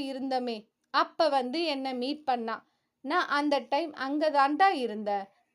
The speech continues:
உனக்கு தண்ணி தந்தேனே, ஞாபகம் இருக்கா? மிரட்டி குடிக்க வச்சேனே" என்று மருத்துவமனையில் நடந்ததை நினைவுபடுத்தினான் மகிழன். "ம்ஹும், அப்ப நீங்க யாருன்னு கூட எனக்கு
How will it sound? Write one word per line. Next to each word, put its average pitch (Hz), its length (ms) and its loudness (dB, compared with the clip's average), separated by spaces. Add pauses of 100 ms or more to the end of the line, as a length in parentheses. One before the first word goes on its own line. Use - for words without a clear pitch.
உனக்கு 427 340 0
தண்ணி 285 360 0
தந்தேனே, 302 600 0 (440)
ஞாபகம் 294 520 4
இருக்கா? 233 360 0 (380)
மிரட்டி 240 500 0
குடிக்க 302 380 -4
வச்சேனே" 294 520 0 (520)
என்று 392 320 0
மருத்துவமனையில் 339 840 0
நடந்ததை 285 480 -2
நினைவுபடுத்தினான் 269 1000 -2
மகிழன். 262 520 -2 (460)
"ம்ஹும், 302 500 0 (420)
அப்ப 311 300 4
நீங்க 302 260 2 (140)
யாருன்னு 285 520 6
கூட 254 240 4
எனக்கு 311 320 0